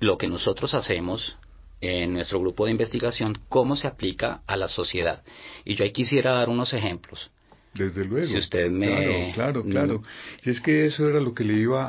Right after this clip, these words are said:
Speaker 2: a acotar. Las actividades que hace el grupo de química de alimentos resultan muy atractivas, no únicamente por el aspecto interdisciplinario, no únicamente en la química, con la ingeniería,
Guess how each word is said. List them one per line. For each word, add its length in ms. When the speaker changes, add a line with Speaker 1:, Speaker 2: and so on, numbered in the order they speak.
Speaker 2:
a 120
acotar. 640
Las 180
actividades 800
que 180
hace 260
el 120
grupo 380
de 120
química 420
de 100
alimentos 600
resultan 480
muy 200
atractivas, 640
no 120
únicamente 720
por 220
el 160
aspecto 800
interdisciplinario, 1400
no 100
únicamente 640
en 80
la 100
química, 500
con 200
la 60
ingeniería, 720